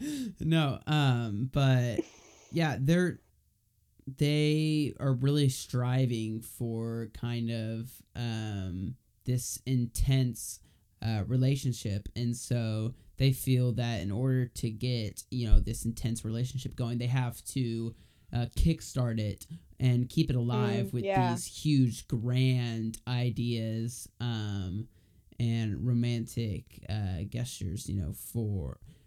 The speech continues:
Speaker 1: um, for their signif-, nif-, significant other or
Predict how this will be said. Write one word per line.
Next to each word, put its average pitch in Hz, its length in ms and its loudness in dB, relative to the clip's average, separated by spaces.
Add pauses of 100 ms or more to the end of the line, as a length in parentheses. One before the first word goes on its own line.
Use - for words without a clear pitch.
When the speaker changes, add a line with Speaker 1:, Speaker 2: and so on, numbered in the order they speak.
(140)
Speaker 1:
um, 107 340 0
for 104 640 -2 (100)
their 113 200 -2
signif-, 120 500 -2 (160)
nif-, 117 340 -2
significant 127 640 0
other 107 380 -4
or 107 520 -4